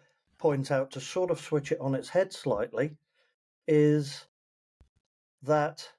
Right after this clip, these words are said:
sometimes we are called in to,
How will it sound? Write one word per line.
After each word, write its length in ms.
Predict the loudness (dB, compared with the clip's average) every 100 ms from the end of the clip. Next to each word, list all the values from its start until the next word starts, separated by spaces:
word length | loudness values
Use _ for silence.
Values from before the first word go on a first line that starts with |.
| _ _
sometimes 1200 | -14 -2 0 0 -2 -2 -2 -2 -4 -4 -4 -6 -18 _ _ _ _
we 240 | -4 2 4
are 220 | 4 2
called 460 | 0 -2 0 2
in 520 | 4 4 2 -8 -10 -10 _ _ _ _ _
to, 640 | 0 2 2 0 0 -2